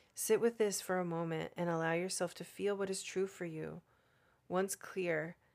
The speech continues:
decide how you will volunteer your time and energy to the collective vibration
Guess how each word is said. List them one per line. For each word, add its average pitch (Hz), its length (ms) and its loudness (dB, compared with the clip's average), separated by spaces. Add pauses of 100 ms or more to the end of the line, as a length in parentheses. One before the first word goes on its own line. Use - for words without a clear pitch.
(140)
decide 196 460 2
how 202 140 0
you 175 200 0
will 190 160 2
volunteer 175 680 0
your 165 180 -4
time 165 540 -4
and 185 140 -4
energy 180 680 -4 (320)
to - 120 -2
the 175 120 0
collective 214 560 0
vibration 175 760 0